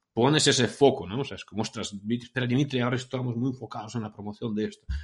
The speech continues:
No, espera, ahora estoy como grabando, ¿no? Esta semana estoy grabando". Entonces, como que,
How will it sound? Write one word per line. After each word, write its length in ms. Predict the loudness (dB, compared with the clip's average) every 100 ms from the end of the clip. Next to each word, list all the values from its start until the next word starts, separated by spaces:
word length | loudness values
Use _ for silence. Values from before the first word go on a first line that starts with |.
| -6
No, 80 | -6
espera, 280 | -4 -4 -2
ahora 180 | -2
estoy 360 | -2 -4 -2 -2
como 260 | -2 -4 2
grabando, 480 | 6 8 8 6 -2
¿no? 80 |
Esta 180 | -4 -4
semana 300 | -6 -6 -6
estoy 220 | -6 -6
grabando". 260 | -4 -4 -4
Entonces, 160 | -6 0
como 160 | 2
que, 160 | 4